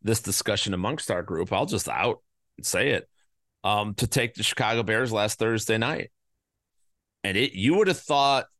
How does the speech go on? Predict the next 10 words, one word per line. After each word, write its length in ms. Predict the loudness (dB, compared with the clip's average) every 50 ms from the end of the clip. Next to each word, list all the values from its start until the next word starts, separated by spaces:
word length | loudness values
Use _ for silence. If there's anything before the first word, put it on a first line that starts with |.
| _ _ _ -8
somebody 380 | -6 -2 -2 -2 0 -2 -2
pissed 380 | -2 0 0 0 0 0 -4 -2
in 300 | -2 0 0 0 -2 0
everybody's 420 | 0 0 0 0 0 0 0 -2
cornflakes. 840 | -2 0 0 0 0 0 -2 -2 -4 -4 -4 -6 -10 -12 -12 -12 -14 _ _ _ _ _ _ _ _ _ _ _ _ _ _ _ _ -2
Nobody 960 | 0 2 4 4 4 4 4 2 2 2 4 4 4 4 4 2 2 0 -4 _ _ _ _ _ _ _ _ -4
would 180 | 0 0 2 2
even 380 | 4 4 2 2 2 2 0
entertain 760 | 0 2 0 0 -2 -4 -8 -8 -6 -2 -2 0 2 2 0
it. 120 | 0 -2